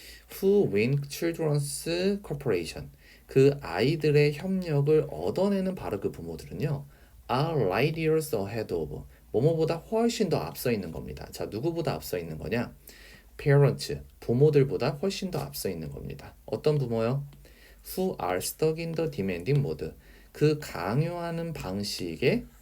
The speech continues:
be stuck in, 갇혀 있는 그 부모들보다도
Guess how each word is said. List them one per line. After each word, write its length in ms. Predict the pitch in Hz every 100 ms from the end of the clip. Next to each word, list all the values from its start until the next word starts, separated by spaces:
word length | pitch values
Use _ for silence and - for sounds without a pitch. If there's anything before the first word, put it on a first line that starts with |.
| -
be 80 | 113
stuck 360 | - - 135 143
in, 180 | - - - _ -
갇혀 540 | - 117 - - 196 180
있는 360 | 120 120 135
그 280 | 139 117 123
부모들보다도 880 | - 95 92 87 82 78 78 151 69